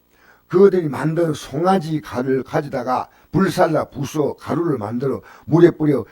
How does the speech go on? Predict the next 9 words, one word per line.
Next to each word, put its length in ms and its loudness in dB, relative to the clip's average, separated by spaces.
이스라엘 260 -2
자손에게 340 -6
마시게 480 2
하니라. 340 -18
이들이 380 -6
너희들 340 2
책임이 360 -6
있다는 200 -20
겁니다. 200 -20